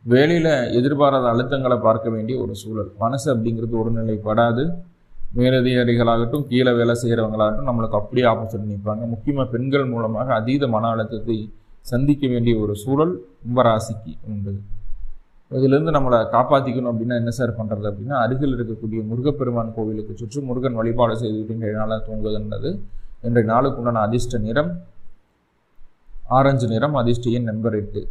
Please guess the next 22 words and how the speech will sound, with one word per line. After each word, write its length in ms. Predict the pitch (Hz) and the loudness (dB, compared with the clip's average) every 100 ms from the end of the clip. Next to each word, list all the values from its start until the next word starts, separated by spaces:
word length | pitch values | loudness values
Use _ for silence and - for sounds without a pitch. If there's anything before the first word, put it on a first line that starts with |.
| - | -8
இன்னைக்கு 240 | - 123 120 | -6 -6 -4
கும்பராசி 420 | 131 160 156 147 | 2 4 4 2
அன்பர்கள் 460 | 139 135 131 143 135 117 | -2 -2 0 0 -2 -4
காலையில 420 | - 120 123 139 131 | 0 2 4 2 0
இந்த, 140 | 120 | 0
இன்றைய 280 | 107 117 117 | -2 0 2
நாளை 180 | 117 127 | 2 2
தூங்கும்போது 540 | 127 123 127 123 117 131 | 0 -2 0 0 0 0
உப்பு 180 | 120 151 | -2 -2
கரைசல் 380 | 139 123 120 110 | 0 2 2 0
கொஞ்சம் 200 | 110 107 | -2 -2
எடுத்துக்கணும். 380 | 95 101 101 - - - - - - - - | -4 -8 -14 -16 -20 -20 -20 -16 -16 -14 -4
தண்ணியில 300 | 127 135 139 | 0 2 2
உப்பு 140 | 127 131 | 2 2
போட்டு 240 | 131 123 185 175 - _ _ - - | 2 2 0 -2 -12 _ _ -10 -2
கரைச்சு, 300 | 123 123 135 120 - - - - - _ - | 0 0 -2 -6 -10 -18 -20 -20 -20 _ -16
உப்பு 200 | 131 139 | -8 -2
கரைசல் 320 | 135 123 120 113 | 0 0 0 -2
ஒரு 100 | 110 | 0
டம்ளர் 300 | 117 127 113 | 0 0 0
எடுத்து 220 | 120 120 | -2 -6
குடிச்சிட்டு 420 | 120 120 120 156 | -6 -6 -6 -6